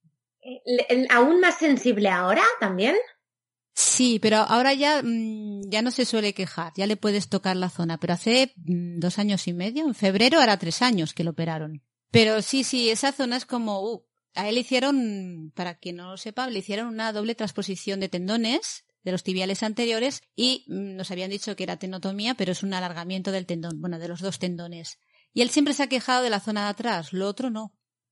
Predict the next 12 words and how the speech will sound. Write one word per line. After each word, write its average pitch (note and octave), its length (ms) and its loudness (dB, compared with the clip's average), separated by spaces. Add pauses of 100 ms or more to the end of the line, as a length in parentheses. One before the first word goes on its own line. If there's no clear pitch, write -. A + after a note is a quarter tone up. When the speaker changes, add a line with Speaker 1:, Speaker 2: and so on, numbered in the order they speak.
(520)
Speaker 1:
Claro. F#3 280 -4 (400)
El C4+ 220 4
tema F4 320 4
es, G3+ 260 0
como A3 160 0
os G#3+ 80 -2
contaba, G#3+ 320 4
el B3 260 4
tendón C#4 300 2
es D4 140 0
diferente, F3+ 800 -2
¿no? A3+ 220 0